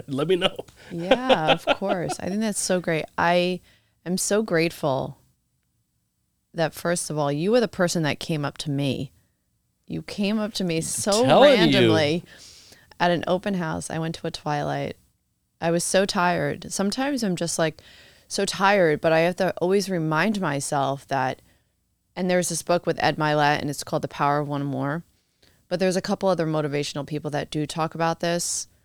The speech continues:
Speaker 2: that sometimes as tired as I am, that even when I want to just chill with the dog and just decompress, if there's something that's going on, it's a networking event, and it's thirty minute-, even if it's thirty minutes,
Speaker 1: Mm-hmm.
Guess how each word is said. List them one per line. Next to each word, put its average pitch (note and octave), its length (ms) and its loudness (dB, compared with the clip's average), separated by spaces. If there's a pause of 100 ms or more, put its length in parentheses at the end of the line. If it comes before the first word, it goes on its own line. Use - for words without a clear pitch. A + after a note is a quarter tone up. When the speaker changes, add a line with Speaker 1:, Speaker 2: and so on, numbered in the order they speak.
(560)
Speaker 2:
that E3+ 140 -4
sometimes A#3 480 2
as A3+ 180 0
tired F3 380 2
as E3+ 140 0
I D#3 100 -2
am, D3 520 -2
that D3+ 120 -2
even D#3+ 260 -2
when D#3+ 120 -2
I D3+ 80 -2
want D3 220 -2
to C#3+ 60 -2
just - 340 -6
chill D3+ 200 -2
with D3+ 140 -2
the D3+ 60 -6
dog C#3 380 0
and D3 100 -4
just C#3 200 -8
decompress, D3 840 -4 (680)
if - 140 -18
there's G3+ 220 2
something F3 360 -2
that's D3+ 200 -4
going D3+ 300 -2
on, D3 180 -2
it's C#3+ 140 -6
a C#3+ 40 -2
networking D3+ 540 -4
event, F#3 360 -2 (680)
and E3 120 2
it's - 180 -4
thirty F3+ 300 4
minute-, F3+ 360 0
even G#3+ 240 2
if D4 80 0
it's - 180 -2
thirty G3 360 2
minutes, - 560 -4
Speaker 1:
Mm-hmm. A2+ 160 -6